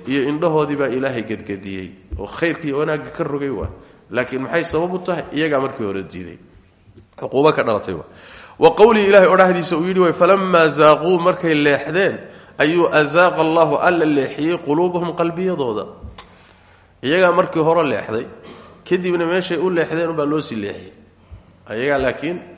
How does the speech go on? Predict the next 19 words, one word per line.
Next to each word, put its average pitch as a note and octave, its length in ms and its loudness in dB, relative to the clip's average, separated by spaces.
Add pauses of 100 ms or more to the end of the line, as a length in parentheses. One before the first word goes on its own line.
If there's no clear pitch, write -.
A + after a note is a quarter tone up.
khiyaarkooda D3+ 440 0
markii C3+ 220 -4
hore A2 120 -4
ku G2 100 -14
sameeyey. F2 320 -12 (560)
Wa D#3+ 220 4
qawlihi, G#3+ 380 6
Ilaahay G3+ 200 6
odhaahdiisa F3+ 520 4
uu E3+ 80 0
yidhi, D#3+ 140 0
"Fii D#3+ 200 -2
quluubihim", C#3 680 0 (220)
qalbiyadooda E3 640 4
dhexdooda E3+ 320 4
waxaa E3+ 260 2
ahaaday, D3+ 280 2
"maradun", C#3 600 2
cudur. D3+ 300 0